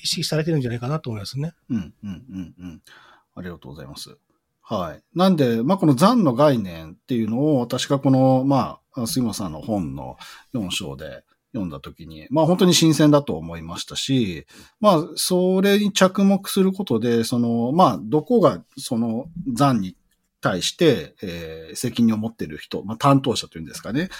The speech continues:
Speaker 2: がやるべきことなのか、で、何をインプットして何をアウトプットするのかとか、そのあたりがすごくクリアに、かつ、まあ、他と素結合にできるようなイメージが一気に湧いたんですよね。なので、これってなんか素晴らしい、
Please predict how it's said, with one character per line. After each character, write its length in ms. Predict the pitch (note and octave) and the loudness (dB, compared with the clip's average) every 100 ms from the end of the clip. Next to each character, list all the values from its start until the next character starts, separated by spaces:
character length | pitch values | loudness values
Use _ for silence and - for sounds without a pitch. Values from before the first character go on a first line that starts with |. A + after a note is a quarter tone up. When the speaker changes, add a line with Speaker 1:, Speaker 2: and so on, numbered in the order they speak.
| - - - - | -20 -20 -20 0
Speaker 2:
が 180 | G3+ D3+ | 4 4
や 140 | A2 | 2
る 120 | B2+ | 2
べ 120 | C3+ C#3+ | 2 2
き 120 | - | -2
こ 140 | - | -12
と 120 | - | -6
な 120 | G#2 D2 | -6 -6
の 120 | C2+ | -12
か、 300 | D#2 E2+ - - | -12 -12 -12 -8
で、 100 | G#2+ | -2
何 260 | B2+ D3 A2 | 4 4 4
を 80 | |
イ 80 | F#2 | -2
ン 60 | G2+ | -6
プ 120 | A2 | -8
ッ 60 | - | -8
ト 120 | E2 | -10
し 80 | - | -4
て 120 | D#3 | 0
何 220 | B2 C#3+ | 4 4
を 60 | A2 | 4
ア 60 | E2+ | -2
ウ 60 | |
ト 100 | - | -10
プ 100 | - | -14
ッ 20 | |
ト 100 | - | -12
す 120 | - F#2 | -12 -12
る 40 | |
の 60 | - | -14
か 100 | D#2 | -20
と 80 | _ | _
か、 220 | D#2 D2+ | -12 -8
そ 120 | - | -4
の 100 | D#3 | 0
あ 60 | F3+ | 2
た 80 | B2+ | 0
り 80 | |
が 60 | F2 | -2
す 140 | - | -2
ご 140 | C#3 G3+ | 0 0
く 80 | - | -2
ク 160 | - | 4
リ 140 | D3 F#3 | 6 6
ア 80 | D#2+ | 4
に、 180 | D2 _ - - _ | -6 _ -20 -20 _
か 160 | - G#3+ | -4 2
つ、 100 | D4+ | 2
ま 120 | G#3 | 2
あ、 20 | |
他 240 | - C4 | 0 -2
と 100 | - | -2
素 160 | B3 A3 | -4 2
結 280 | F#3 F3+ F#2+ | 2 2 -4
合 160 | D#2+ | -10
に 180 | D2+ D#2 | -12 -12
で 100 | D#2+ | -12
き 120 | - | -8
る 320 | F#2+ D2 - _ _ _ _ _ _ | -6 -8 -14 _ _ _ _ _ _
よ 220 | C3+ A#2+ | 4 4
う 20 | |
な 160 | D#2 D#2 | -2 -6
イ 100 | A2+ | 4
メ 140 | C3+ C#3+ | 6 6
ー 60 | |
ジ 120 | E2 - | 2 -4
が 80 | |
一 160 | F#3 F#3+ | -4 -2
気 120 | - | -2
に 80 | D2 | -2
湧 120 | D2 | -4
い 80 | D2 | -8
た 120 | - | -12
ん 60 | A#2+ | -12
で 60 | - | -16
す 100 | - | -18
よ 100 | D2 | -20
ね。 160 | D#2 - - | -20 -18 -12
な 80 | G2+ | -12
の 80 | |
で、 60 | F2 | -4
こ 60 | C3+ | -2
れ 80 | E3 | 0
っ 20 | |
て 100 | A2+ | -2
な 80 | G#2 | -4
ん 20 | |
か 80 | D#2 | -6
素 120 | - | -2
晴 160 | A#2+ C#3 | 4 6
ら 60 | |
し 160 | C3+ - | 6 4
い、 80 | A2+ | 2